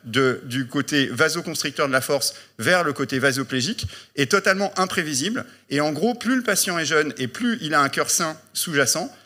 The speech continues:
c'est-à-dire en gros, plus il est pas habitué à, il n'a pas de préconditioning à l'ischémie, plus ce timing de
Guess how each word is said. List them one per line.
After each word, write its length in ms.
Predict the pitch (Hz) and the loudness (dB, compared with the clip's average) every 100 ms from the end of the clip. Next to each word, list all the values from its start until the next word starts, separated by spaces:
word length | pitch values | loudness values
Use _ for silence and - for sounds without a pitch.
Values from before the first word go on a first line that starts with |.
| _ | _
c'est-à-dire 300 | - 127 143 | -2 0 0
en 80 | 147 | 0
gros, 180 | 147 | -2
plus 300 | 139 214 208 139 | -2 -4 -4 -4
il 160 | 127 | -2
est 140 | 135 120 | -2 -4
pas 300 | - 175 165 | 0 4 4
habitué 520 | 143 147 - 160 156 | 4 -4 -4 -2 2
à, 200 | 120 120 | 2 2
il 180 | 120 127 | -2 0
n'a 100 | 123 | 0
pas 120 | 160 | 0
de 40 | |
préconditioning 760 | - 143 143 135 143 143 135 117 - - | -4 -6 -2 -2 -2 -4 -4 -6 -14 -4
à 80 | 123 | 0
l'ischémie, 460 | 127 - 135 220 - - _ | 0 0 0 -2 -4 -20 _
plus 340 | - 190 262 359 - _ _ | -2 2 4 2 -8 _ _
ce 200 | - 165 | 2 4
timing 640 | 143 208 208 208 208 185 120 | 2 0 0 0 0 0 -2
de 340 | 120 143 131 | 2 2 2